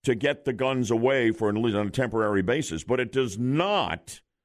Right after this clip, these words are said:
it does not eliminate due process. The president says, "Get the guns and we'll do due process later."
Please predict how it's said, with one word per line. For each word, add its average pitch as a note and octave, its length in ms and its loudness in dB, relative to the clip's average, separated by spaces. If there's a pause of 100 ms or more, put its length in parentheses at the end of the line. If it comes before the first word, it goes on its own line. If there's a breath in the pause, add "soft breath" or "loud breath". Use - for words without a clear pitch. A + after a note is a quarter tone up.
(260)
it B2+ 220 0
does A#2 280 0
not C#3 420 0
eliminate B2+ 520 0
due B2+ 160 0
process. E3 720 -2
The F#2 80 -8
president C#3 540 -2
says, F#2 420 0 (440)
"Get F3+ 200 0
the D#3 100 0
guns C#3+ 340 0
and B2 80 0
we'll A#2+ 100 2
do B2+ 180 0
due D3 180 2
process B2 580 0
later." D3 400 0